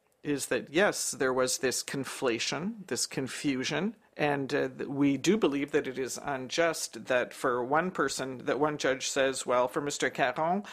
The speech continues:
uh, we can't prove the nine point five million dollars, so we're going to look to one of his co-conspirators and, uh, apply that to him."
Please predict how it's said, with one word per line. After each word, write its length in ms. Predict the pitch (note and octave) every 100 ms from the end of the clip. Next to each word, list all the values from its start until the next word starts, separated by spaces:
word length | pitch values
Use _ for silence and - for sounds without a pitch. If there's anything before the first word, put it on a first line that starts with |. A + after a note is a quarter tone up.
| - - -
uh, 540 | - D3 C3+ B2+ C3 G#2+ -
we 200 | - D3+ D3
can't 260 | F3 D#3
prove 240 | - G#3 F3+
the 80 |
nine 300 | D3+ C#3 C#3+
point 420 | - C#3 C3+ - - -
five 320 | - C#3 C3+
million 360 | C3 B2+ B2+
dollars, 520 | C3 B2 C3+ A3+ - - - - - - _
so 220 | - F#3+
we're 100 | E3+
going 240 | D#3+ G3 G#3
to 160 | E3
look 220 | D3 D#3
to 80 | E3+
one 160 | D3+ C#3+
of 100 | C#3+
his 240 | D3+ C3+
co-conspirators 1080 | - D3 D3 D3 - D3+ C#3+ D#3+ F#3+ G#3+ G3
and, 320 | D#3+ D3 -
uh, 200 | D3+ C3
apply 340 | - - C#3 C#3
that 200 | C3+ -
to 60 | D3+
him." 320 | F#3+ E3